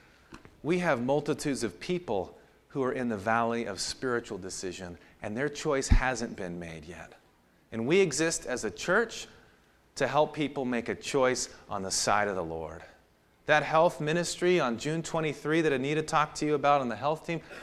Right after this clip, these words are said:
that's existing to help be a way to make friends with people so they not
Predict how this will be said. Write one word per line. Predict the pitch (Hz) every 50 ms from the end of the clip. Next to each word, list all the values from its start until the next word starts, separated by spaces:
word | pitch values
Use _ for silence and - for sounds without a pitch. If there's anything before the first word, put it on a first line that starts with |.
| - - -
that's | 160 160 180 220 220 - - -
existing | - 143 120 110 117 123 160 208 - - - - 240 269 285 269 277 - - - - - - - _ _ _ _ _ -
to | - 160
help | 139 156 160 156 156 - - - - - - - 123
be | 156 190 226
a | 226
way | 202 190 185 185 185
to | 170 147
make | 147 139 139 135
friends | - - - 180 185 208 196 -
with | 151 127 -
people | - 135 127 123 131 127 131 147 156 - - - _ _
so | - - 156
they | 139 147 170
not | 185 185 180 185